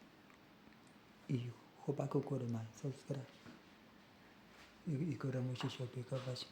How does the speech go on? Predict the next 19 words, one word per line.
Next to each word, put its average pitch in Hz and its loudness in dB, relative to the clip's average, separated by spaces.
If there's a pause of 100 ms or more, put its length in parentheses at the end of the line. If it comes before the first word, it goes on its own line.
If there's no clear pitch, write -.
No 131 6
i 127 2
tutaj 123 0
właśnie 117 0 (640)
zyskaję 120 0
propozycję 120 -4
pracy, 135 0 (320)
żeby 120 4
kombinować 120 2
pewnych 120 -4 (100)
obiadków 135 2 (280)
w - -8
nocy 131 2
o 123 2
północy. 139 2 (760)
No 170 8 (220)
i 143 6
tutaj 139 2
właśnie 123 0